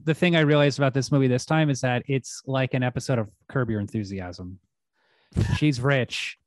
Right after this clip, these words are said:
Speaker 1: She's mean. She has, like, a
Speaker 2: <laughs>
Speaker 1: bunch of dumb friends and family members. There's, like, dinner parties.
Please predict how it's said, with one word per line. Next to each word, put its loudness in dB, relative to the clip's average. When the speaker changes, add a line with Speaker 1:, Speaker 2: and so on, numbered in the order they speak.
Speaker 1:
She's 0
mean. -2
She -2
has, 2
like, 0
a 0
Speaker 2:
<laughs> -4
Speaker 1:
bunch 2
of 2
dumb 2
friends 2
and 0
family 2
members. -2
There's, 0
like, 0
dinner 4
parties. 2